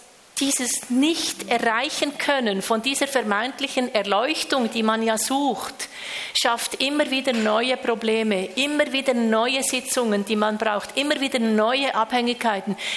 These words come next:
Ich weiß noch, wie meine damalige Freundin mir jeweils gesagt hat, „Du, jetzt kommt Handleser sowieso aus, äh, was weiß ich, Los Angeles oder sonst irgendwo in die Schweiz und der hat eine so krasse Begabung. Wir müssen unbedingt hingehen.“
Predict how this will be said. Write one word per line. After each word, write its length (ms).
Ich 140
weiß 280
noch, 160
wie 80
meine 260
damalige 540
Freundin 480
mir 100
jeweils 420
gesagt 360
hat, 180
„Du, 160
jetzt 260
kommt 500
Handleser 580
sowieso 760
aus, 480
äh, 320
was 180
weiß 260
ich, 240
Los 180
Angeles 540
oder 140
sonst 400
irgendwo 560
in 100
die 120
Schweiz 500
und 220
der 220
hat 280
eine 260
so 440
krasse 460
Begabung. 500
Wir 100
müssen 360
unbedingt 540
hingehen.“ 520